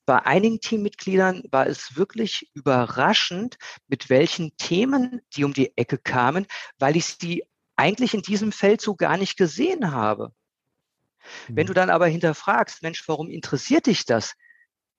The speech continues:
Speaker 1: die verargumentieren dir das auch ganz hervorragend, dass du wirklich auch glauben kannst, da steckt was hinter, dafür interessiert sich auch jemand.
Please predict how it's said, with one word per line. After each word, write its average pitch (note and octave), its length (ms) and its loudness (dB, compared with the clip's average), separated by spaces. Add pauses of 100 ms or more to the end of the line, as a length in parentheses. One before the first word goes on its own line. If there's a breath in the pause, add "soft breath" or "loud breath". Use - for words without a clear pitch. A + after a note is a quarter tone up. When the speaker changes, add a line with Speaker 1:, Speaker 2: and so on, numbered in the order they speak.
(120)
Speaker 1:
die E3+ 80 -10
verargumentieren F3+ 960 0
dir F3 160 2
das C3+ 240 0
auch - 300 -8
ganz D3+ 300 -4
hervorragend, B2 680 -2
dass D3+ 180 -2
du - 320 -12 (100)
wirklich A3+ 580 2
auch F3+ 220 0 (100)
glauben G3 540 2
kannst, A#3 440 -2 (640)
da E3 120 2
steckt - 260 -2
was F3 180 2
hinter, G#3+ 380 2 (420 loud breath)
dafür E3 340 -2
interessiert G3+ 480 -2
sich - 220 -2
auch A#2+ 160 -4
jemand. B2 340 -10